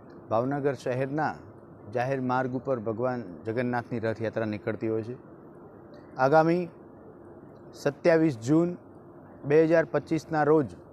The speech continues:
ભાવનગર શહેરમાં ચાલીસમી રથયાત્રાનું આયોજન થનાર છે. આ આયોજનના ભાગરૂપે આજે તારીખ એકત્રીસ મે બે હજાર પચીસના રોજ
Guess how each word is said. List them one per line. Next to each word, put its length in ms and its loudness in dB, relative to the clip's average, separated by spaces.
ભાવનગર 480 2
શહેરમાં 560 2
ચાલીસમી 680 2
રથયાત્રાનું 760 0
આયોજન 420 -2
થનાર 360 2
છે. 200 -6
આ 160 4
આયોજનના 640 2
ભાગરૂપે 460 2
આજે 300 2
તારીખ 480 -2
એકત્રીસ 460 0
મે 100 2
બે 160 6
હજાર 220 2
પચીસના 600 -2
રોજ 260 2